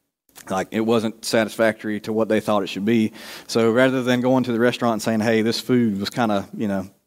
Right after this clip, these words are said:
it wasn't, I waited a long time for this food and now I get it and it's wrong," what do they do? They spout it out to everybody in Galax, right? And so this, this post ends up getting, like, three, four hundred comments.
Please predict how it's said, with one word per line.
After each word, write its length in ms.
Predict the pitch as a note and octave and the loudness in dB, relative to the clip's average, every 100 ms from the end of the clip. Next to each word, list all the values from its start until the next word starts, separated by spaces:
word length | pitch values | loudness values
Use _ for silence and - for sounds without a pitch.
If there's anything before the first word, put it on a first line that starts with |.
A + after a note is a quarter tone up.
| - | -8
it 80 | G#2 | -2
wasn't, 420 | A2+ G#2 G2+ A2 | 0 -2 -4 -2
I 80 | A#2 | 2
waited 260 | C3 B2 | 4 4
a 40 | A2+ | 4
long 260 | B2 C3+ | 4 4
time 240 | C#3+ C#3 C3 | 2 2 2
for 80 | |
this 160 | C3 B2 | -2 0
food 280 | B2+ B2+ A2+ | 2 4 4
and 60 | |
now 140 | A#2 A#2 | 4 2
I 60 | |
get 160 | A2 A#2 | 2 0
it 100 | A2+ | 0
and 60 | G#2+ | -2
it's 100 | A2 | 0
wrong," 380 | A#2+ A#2+ A#2+ - - - - - - - _ - | 2 2 0 -2 -12 -18 -18 -20 -20 -20 _ -4
what 100 | G#2 | 0
do 80 | |
they 140 | G#2+ G#2 | 2 2
do? 300 | A2+ A#2 G#2+ | 2 4 2
They 180 | F#2 F#2 | 0 -2
spout 320 | - A2+ A#2 | 0 2 2
it 80 | A2 | 2
out 180 | A2+ - | 0 0
to 60 | |
everybody 400 | A2+ A2+ G#2+ G#2+ | -2 0 2 0
in 80 | G2+ | 0
Galax, 480 | A2 A2 D#2+ - - | 2 2 0 -8 -6
right? 220 | F2+ G#2+ - _ _ _ _ _ - - | -2 -4 -6 _ _ _ _ _ -12 -2
And 320 | A2+ A2 F2+ | 0 0 -2
so 160 | - A#2 | 0 4
this, 180 | C3+ - | 4 2
this 420 | C3+ C3+ D3+ - | 2 2 2 -2
post 380 | - C#3+ C3 C3 | 2 2 2 0
ends 140 | A#2+ | 0
up 120 | A#2 A2+ | 0 0
getting, 200 | A#2+ A2 | 0 0
like, 200 | F#2+ - | -2 -2
three, 340 | B2+ A#2 A2 | 0 0 0
four 300 | - - A2 | -2 0 0
hundred 180 | G#2+ G2 | 0 0
comments. 580 | A#2+ A2 G2+ G#2+ - | 0 0 -2 -4 -8